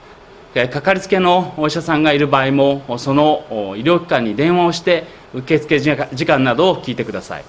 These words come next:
え、なお、妊娠している方が発熱した場合は、他の妊婦さんへ感染をひげ-、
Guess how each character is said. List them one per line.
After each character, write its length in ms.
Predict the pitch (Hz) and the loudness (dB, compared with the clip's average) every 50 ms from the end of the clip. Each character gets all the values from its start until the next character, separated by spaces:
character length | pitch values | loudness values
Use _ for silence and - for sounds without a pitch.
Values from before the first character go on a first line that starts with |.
| - - - - - - - - - - - - - - - - - - - - - - - - - - | -20 -20 -20 -20 -20 -20 -20 -20 -20 -20 -20 -20 -20 -20 -20 -20 -20 -20 -20 -20 -20 -20 -20 -20 -16 -8
え、 80 | 123 123 | -4 0
な 180 | 139 151 143 123 | 2 4 4 4
お、 260 | 120 123 131 127 - - 113 | 6 4 4 2 0 -4 -2
妊 200 | 123 160 196 208 | 0 2 2 2
娠 300 | 208 - 220 220 220 214 | 0 0 0 0 0 0
し 80 | 214 | 0
て 140 | - 220 202 | 2 4 4
い 20 | |
る 80 | 208 202 | 4 4
方 200 | 208 202 196 175 | 2 2 2 2
が 340 | 127 120 110 113 113 113 - - | 2 2 2 2 0 -2 -6 -12
発 220 | - 120 120 - 156 | -14 -14 -6 -2 0
熱 240 | 165 160 160 156 147 | 0 0 0 -2 -8
し 80 | - | -4
た 140 | - 151 135 | -2 0 0
場 140 | 131 135 131 | 2 2 2
合 140 | 131 131 127 | 2 2 2
は、 300 | 131 131 135 135 135 - - - - - - - | 2 2 2 0 -4 -8 -14 -20 -20 -20 -8 -4
他 100 | 143 180 | 0 2
の 160 | 180 160 139 | 2 4 4
妊 180 | 131 151 156 147 | 4 4 4 2
婦 60 | 139 | 0
さ 200 | - - 127 117 | -2 -2 0 0
ん 100 | 113 117 | 0 0
へ 200 | 120 127 131 131 | 0 0 0 -2
感 260 | 131 - 147 151 156 | -2 -2 -2 -2 0
染 180 | 156 170 160 156 | 0 0 0 2
を 120 | 151 143 | 2 0
ひ 140 | 135 135 143 | 0 -2 -2
げ-、 100 | 143 165 | -2 -4